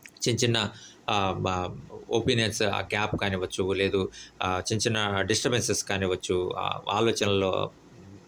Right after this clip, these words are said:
వేరువేరుగా థింక్ చేయడం కానివ్వచ్చు. So, ఇవన్నీ కూడా లేదు, కరెక్ట్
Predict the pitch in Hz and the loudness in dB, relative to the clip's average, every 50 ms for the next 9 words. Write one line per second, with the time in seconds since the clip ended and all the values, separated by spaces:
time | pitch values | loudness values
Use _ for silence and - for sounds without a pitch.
0 | - - - - - - 98 107 110 107 107 104 104 101 90 98 98 92 92 92 | -20 -20 -20 -20 -10 -2 2 2 4 4 4 4 4 2 2 2 2 0 0 -2
1 | - - - - 120 117 101 - 110 101 95 98 90 90 90 90 90 90 90 - | -4 -8 -6 -2 -2 0 2 2 2 2 2 2 0 -2 -2 -2 0 -2 -2 -2
2 | - 98 87 - - - - - - - - - 170 143 139 143 156 175 170 180 | -2 -2 -4 -4 -6 -14 -20 -20 -18 -4 0 2 4 4 4 4 4 4 4 4
3 | 156 139 131 123 110 117 120 113 107 110 - 113 113 - - - | 4 4 4 4 4 4 4 4 4 2 0 -2 -2 -2 0 2